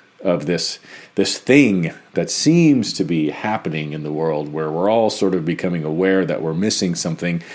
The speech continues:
And the whole purpose of this podcast is to provoke thought about things that maybe we don't talk about every day or think about every day, because, you know, it, it, it's, it's a luxury, and it's,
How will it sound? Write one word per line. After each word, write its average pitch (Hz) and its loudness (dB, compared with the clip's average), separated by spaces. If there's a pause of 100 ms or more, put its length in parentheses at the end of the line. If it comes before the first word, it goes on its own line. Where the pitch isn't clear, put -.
(140)
And 160 4
the 190 6
whole 180 6
purpose 139 6
of 117 2
this 98 2
podcast 92 0 (460)
is 104 2
to 107 0
provoke 104 2
thought 87 2 (320)
about 95 2
things 98 2
that 95 0
maybe 95 2
we 85 0
don't 78 -4
talk 78 -4
about 71 -4
every 73 -6
day 69 -4
or - -12
think 82 -8
about 67 -8
every 73 -10
day, 71 -6
because, - -10
you - -6
know, 71 -8
it, 80 -6
it, - -4
it's, 160 -4
it's 151 2
a 180 6
luxury, 170 2
and 87 -4
it's, - -8